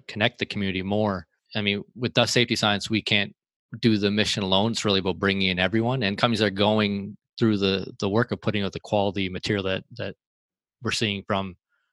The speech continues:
from yourself are actually really helping that. So we, any, any companies that are creating great material like that, we like to share it. Um, we will certainly link to some of those articles in the show notes for this episode, which, uh,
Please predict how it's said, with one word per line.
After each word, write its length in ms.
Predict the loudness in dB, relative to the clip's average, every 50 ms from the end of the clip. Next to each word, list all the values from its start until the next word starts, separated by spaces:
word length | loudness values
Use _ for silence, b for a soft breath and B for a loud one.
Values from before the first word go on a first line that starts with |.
| _ _ _ -2
from 140 | 0 0
yourself 340 | 0 2 2 2 2 2 4
are 60 | 4
actually 520 | 4 4 4 2 0 -2 -2 0 0 0 2
really 260 | 2 0 0 0 -2
helping 400 | -2 -2 -2 -2 -2 -4 -6 -4
that. 200 | -4 -6 -6 -6 -10 _ _ _ _ _ _ _
So 160 | 0 2 4
we, 300 | 6 6 4 4 2 -2 -8 -6 0
any, 260 | 2 2 4 4 4 4
any 180 | 4 4 2
companies 280 | 2 2 0 0 0 0
that 100 | 0 0
are 60 | 0
creating 320 | 0 0 2 2 2 0
great 160 | 0 -2 -2 -2
material 280 | -4 -4 -2 -2 -2
like 120 | -2 -2 -2
that, 120 | -2 -2
we 100 | 0 0
like 160 | -2 -2 -4
to 60 | -4
share 300 | -2 0 2 2 2 2
it. 80 | 0 -2 _ _ _ _ _ _ _ 0
Um, 120 | 2 4
we 100 | 4 4
will 100 | 4 2
certainly 560 | 2 2 4 4 2 2 2 2 2 2 2 2
link 280 | 0 0 0 0 -2
to 400 | -2 0 2 2 2 0 -2 -6 -8 _ _ _ _ _ _
some 220 | -2 0 2 2
of 100 | 2 2
those 240 | 2 2 2 2 2
articles 520 | 2 2 2 0 -2 -2 -2 -2 -2 -4 -6
in 320 | -4 -4 -4 -4 -4 -4 -4
the 120 | -4 -2 -2
show 240 | 0 2 2 2
notes 280 | 2 0 -2 -2 -2 -4
for 280 | -4 -4 -4 -4 -4 -4
this 180 | -4 -2 0
episode, 460 | 0 0 0 0 2 2 2 0 -2 -8 _ _ _ _ _ _
which, 340 | -4 -2 0 0 -2 -2 -2 -2
uh, 340 | -2 -2 0 0 0 0 -2